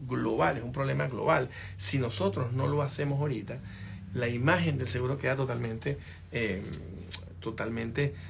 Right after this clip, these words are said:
eh, maltrecha, queda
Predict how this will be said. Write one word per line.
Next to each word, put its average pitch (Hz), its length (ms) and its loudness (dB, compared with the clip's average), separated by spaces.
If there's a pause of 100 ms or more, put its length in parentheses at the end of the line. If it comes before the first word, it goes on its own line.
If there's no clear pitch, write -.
(180)
eh, 90 520 -2 (840)
maltrecha, 123 720 4
queda 113 480 2